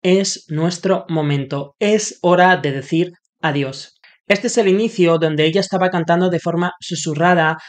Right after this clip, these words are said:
sensual, más romántica. Y ahora entiendo por qué estaba cantando con esa voz aireada, más delicado, porque se está despidiendo de la persona y además se está despidiendo de una forma bonita, en plan como que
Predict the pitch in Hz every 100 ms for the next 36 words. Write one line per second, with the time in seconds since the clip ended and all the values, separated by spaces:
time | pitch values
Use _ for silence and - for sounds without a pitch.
0 | - - - 147 147 190 185 175 180 -
1 | - 170 165 175 - _ _ _ 147 160
2 | 202 208 175 147 139 131 _ _ 180 170
3 | 180 202 202 220 220 202 208 - - 175
4 | 160 202 196 185 175 175 170 180 170 160
5 | 180 170 165 - _ 165 175 180 - 165
6 | 147 151 185 185 170 175 - _ - 165
7 | 165 170 - 156 156 147 147 170 190 190
8 | 180 156 160 - 180 180 160 165 - -
9 | 147 190 214 208 185 156 156 180 185 -
10 | 170 160 175 180 185 185 190 - 170 175
11 | 190 185 170 175 175 170 185 196 - _
12 | _ _ _ - 151 156 196 214 151 135
13 | - 160 156 160 185 185 202 185 180 175